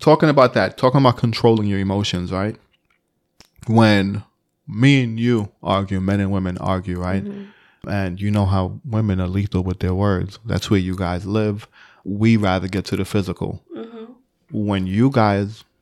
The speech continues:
Speaker 1: fight below the belt because of what you specialize in, right? Hitting below the belt.
Speaker 2: Mm-hmm.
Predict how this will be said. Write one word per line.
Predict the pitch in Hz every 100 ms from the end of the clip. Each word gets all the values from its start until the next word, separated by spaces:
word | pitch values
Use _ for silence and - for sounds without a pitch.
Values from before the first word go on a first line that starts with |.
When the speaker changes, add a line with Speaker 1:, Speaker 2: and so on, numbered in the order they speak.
| _
Speaker 1:
fight | _ - 110 90
below | 104 95 90
the |
belt | 87 101 95
because | 98 - 90
of | -
what | 98
you | 107
specialize | - 92 92 98 90 87 90
in, | 90
right? | 92 98 113 -
Hitting | 104 92 92
below | 92 90
the |
belt. | 90 95 85 -
Speaker 2:
Mm-hmm. | - -